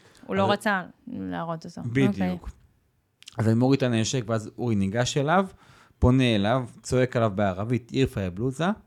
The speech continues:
Speaker 2: אירפה יא בלוזה, תרים את החולצה.
Speaker 1: אוקיי.
Speaker 2: הוא מוריד, אה, הוא בא להוריד את המעיל, ותוך כדי שהוא מוריד את המעיל, הוא מפ-, מפעיל את המטען שהיה עליו.
Speaker 1: וואו.
Speaker 2: עכשיו תחשבי, זה שלושים קילו מטען.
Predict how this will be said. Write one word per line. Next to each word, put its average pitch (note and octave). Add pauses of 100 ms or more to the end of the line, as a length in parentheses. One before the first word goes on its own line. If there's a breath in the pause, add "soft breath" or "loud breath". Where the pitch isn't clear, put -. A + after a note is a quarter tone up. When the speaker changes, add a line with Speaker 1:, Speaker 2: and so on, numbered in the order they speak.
(180)
Speaker 2:
אירפה A#2
יא G#2+
בלוזה, G#2+
תרים G#2
את G#2
החולצה. G2+ (320)
Speaker 1:
אוקיי. F#3 (420 soft breath)
Speaker 2:
הוא G#2+
מוריד, A#2+
אה, A2+ (540)
הוא A2+ (100)
בא B2
להוריד A2+
את A#2
המעיל, D#3+
ותוך C3
כדי B2+
שהוא A#2
מוריד B2
את -
המעיל, G3+
הוא D#3+
מפ-, A#2
מפעיל A#2+
את -
המטען A2+
שהיה F2+
עליו. E2 (500 loud breath)
Speaker 1:
וואו. F3 (680)
Speaker 2:
עכשיו -
תחשבי, D#3+
זה D3+
שלושים C3+
קילו C3
מטען. A2+